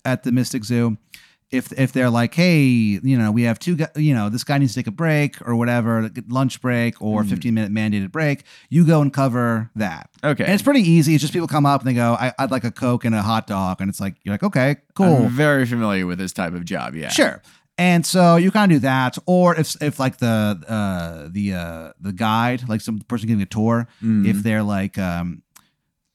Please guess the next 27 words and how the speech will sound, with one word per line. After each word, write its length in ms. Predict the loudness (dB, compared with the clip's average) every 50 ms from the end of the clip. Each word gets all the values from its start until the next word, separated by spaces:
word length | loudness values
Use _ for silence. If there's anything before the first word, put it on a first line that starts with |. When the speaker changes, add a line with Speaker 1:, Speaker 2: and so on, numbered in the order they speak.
| _ _ _ _ _ _ _ _ _ _ _ _ -6
Speaker 1:
if 60 | -2 0
they 60 | 2
have, 80 | 2 2
like, 120 | 0 0 0
diarrhea 560 | 2 2 4 4 4 4 4 4 4 2 2
or 60 | 0
something, 500 | 0 -2 -4 -2 -2 -2 -2 -2 -2 -4 _ _ _ _ _ _ -2
uh, 380 | 0 2 4 4 4 2 2 0 -2
they 140 | -2 -2 -2
call 240 | 0 2 2 4 4
you 380 | 4 4 2 2 0 -2 -4 -6 _ _ _ _ _ _ _ _ _ -4
and 140 | -2 0 2
you, 80 | 2 2
like, 160 | 2 0 -2
take 200 | -2 -2 -2 0 0
over 180 | 0 0 0
the 80 | -2 -2
tour 440 | -2 -2 -2 0 0 -2 -2 -4 -8 _ _ -10
Speaker 2:
Okay. 680 | -10 -10 -8 -8 -8 -8 -8 -8 -10 -8 -8 -8 -8 -6 -4
Speaker 1:
as 80 | -2
they 80 | -2 -2
just 180 | -2 -4 -6 -6
shit 220 | -4 -4 -4 -2
their 80 | -2 -2
Speaker 2:
Ooh. 20 | -2
Speaker 1:
brains 280 | -2 -2 -2 -2 -2 -2
out. 200 | -4 -4 -6